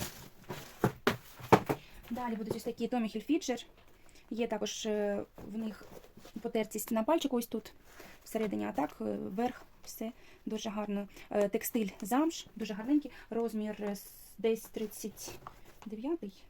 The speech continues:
Тридцять дев'ять десь вроді. Е, дев'ятсот гривень коштують. Отакі. Гарні. Так, ще ось такі будуть скетерси, шістсот гривень коштують, е, тридцять дев'ять сорок розмір.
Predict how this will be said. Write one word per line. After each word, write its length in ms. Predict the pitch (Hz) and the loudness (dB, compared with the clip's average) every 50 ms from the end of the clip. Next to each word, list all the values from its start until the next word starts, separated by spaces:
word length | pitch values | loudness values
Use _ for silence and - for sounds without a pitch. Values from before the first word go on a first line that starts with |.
| - - - - - - - - - - - - - - - - - - - - - - - - - - - - 233 - - - | -20 -20 -20 -20 -20 -20 -20 -20 -20 -20 -20 -20 -20 -20 -20 -20 -20 -20 -20 -20 -20 -20 -20 -20 -20 -20 -20 -20 -20 -20 -20 -14
Тридцять 240 | - 226 208 - 202 | -12 -10 -8 -4 -2
дев'ять 280 | 226 220 214 - - - | 0 0 -2 -4 -6 -8
десь 220 | - 220 214 - - | -6 -6 -4 -4 -4
вроді. 260 | 226 214 196 226 208 - - - - - | -6 -6 -6 -6 -8 -8 -10 -14 -6 -2
Е, 120 | 208 208 | -2 2
дев'ятсот 240 | 202 226 - 277 254 | 4 4 4 4 2
гривень 180 | 240 226 226 214 | 2 0 0 -2
коштують. 480 | - 208 - - 214 208 - - - - - - - - - - - - | -4 -8 -8 -8 -10 -10 -10 -10 -12 -14 -16 -18 -18 -18 -20 -20 -16 -12
Отакі. 420 | - 220 220 - 202 - - 277 285 - - - - - - - - - - - - - - - - | -12 -12 -10 -12 -14 -8 -6 -6 -6 -6 -8 -16 -20 -20 -20 -20 -20 -20 -20 -20 -20 -20 -20 -18 -8
Гарні. 400 | 226 240 233 220 220 226 233 226 - - - - - - - - - - - - | -6 -4 -4 -2 -2 -4 -4 -6 -10 -14 -2 2 4 4 4 2 -6 -14 -10 -6
Так, 220 | 240 226 214 - | -6 -6 -6 -6
ще 140 | - - 277 | -2 -2 -2
ось 60 | 262 | -2
такі 180 | - 240 - 220 | -2 -4 -4 -4
будуть 180 | 214 220 - | -4 -4 -6
скетерси, 420 | - - 240 214 214 269 - - 294 | -6 -4 -4 -4 -2 -4 -4 -4 -6
шістсот 260 | - 262 - 262 208 | -6 -2 -2 0 0
гривень 220 | 220 214 226 220 | 2 0 0 0
коштують, 600 | - 269 302 294 - 277 262 254 254 226 - - - | 0 0 -2 0 2 0 0 0 0 -4 -6 -4 -2
е, 260 | 208 208 202 202 196 | 0 0 2 0 0
тридцять 220 | - 247 262 - | -2 -2 -2 0
дев'ять 200 | 214 226 220 214 | 0 0 0 0
сорок 200 | - 226 214 - | 0 -4 -4 -2
розмір. 340 | - 285 339 330 254 - - | -2 0 2 2 2 2 0